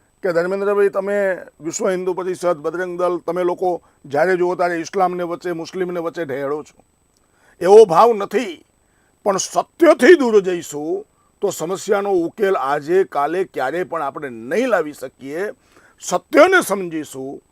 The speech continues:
તો જ આપણે આપણા પરિણામ સુધી પહોંચી શકીશું.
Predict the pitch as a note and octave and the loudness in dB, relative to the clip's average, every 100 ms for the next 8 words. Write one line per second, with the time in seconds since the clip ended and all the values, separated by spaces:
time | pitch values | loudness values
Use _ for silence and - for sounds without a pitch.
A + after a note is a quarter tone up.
0 | _ _ _ - G3+ C#4 G#3 F3+ G#3 G#3+ | _ _ _ 6 8 8 6 0 0 0
1 | F3 D#3 F#3 D3 C#3 F3 D#3+ A#2 D#3 - | 2 0 -2 -2 -4 -4 -6 -8 -10 -6
2 | C3+ C3 D#3+ C3 - F2 - - | -8 -8 -12 -12 -16 -20 -20 -20